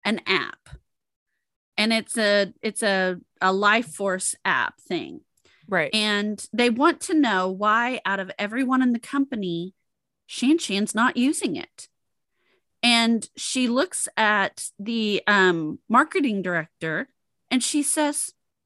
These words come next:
Speaker 1: "Because you can't have a life without spending money on here. And I don't spend money.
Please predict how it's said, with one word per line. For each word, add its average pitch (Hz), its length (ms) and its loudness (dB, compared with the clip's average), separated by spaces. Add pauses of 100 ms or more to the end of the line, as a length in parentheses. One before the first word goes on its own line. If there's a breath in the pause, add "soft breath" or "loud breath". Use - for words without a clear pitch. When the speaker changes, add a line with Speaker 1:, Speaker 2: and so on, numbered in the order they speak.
(540)
Speaker 1:
"Because 311 380 0
you 285 80 0
can't 302 340 2
have 277 240 2
a 294 60 4
life 254 360 4
without 240 320 2
spending 240 480 2
money 294 380 2
on 175 180 0
here. 175 380 -2 (420)
And 254 200 2
I 269 160 2
don't 302 200 -2
spend 247 320 -2
money. 349 420 -4